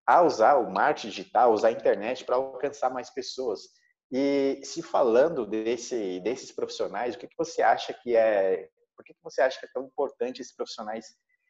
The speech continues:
começarem a produzir conteúdo na internet? Como que você acha que isso vai ajudar eles? Depois eu vou falar um pouco minha opinião mais técnica sobre o assunto de marketing, mas o que que você acha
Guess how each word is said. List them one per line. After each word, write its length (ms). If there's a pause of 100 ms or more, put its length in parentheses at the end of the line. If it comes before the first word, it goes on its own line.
(420)
começarem 680
a 80
produzir 360
conteúdo 400
na 80
internet? 840
Como 260
que 500
você 260
acha 160
que 60
isso 180
vai 180
ajudar 380
eles? 280
Depois 240
eu 80
vou 80
falar 160
um 80
pouco 220
minha 120
opinião 540
mais 320
técnica 440
sobre 260
o 20
assunto 400
de 100
marketing, 360 (400)
mas 100
o 40
que 80
que 60
você 220
acha 280